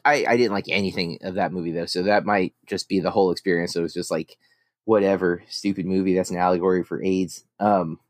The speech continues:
or any sexually transmitted disease. Um, s-, I still think that movie's so overrated, but anywho,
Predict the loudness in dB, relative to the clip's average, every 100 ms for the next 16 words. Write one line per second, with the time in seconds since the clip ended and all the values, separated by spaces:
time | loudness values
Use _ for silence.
0 | _ _ 0 2 2 0 0 -2 0 0
1 | 0 -2 0 -2 -2 -4 -2 -2 -4 -20
2 | -20 _ _ _ _ _ _ 2 4 4
3 | 0 -8 _ -20 -18 -16 -16 -8 0 0
4 | 0 -2 -4 -4 -2 -2 -2 -2 -2 -2
5 | 0 0 0 -20 -20 -20 -20 _ _ _
6 | _ _ 0 2 2 0 0 0 0 -2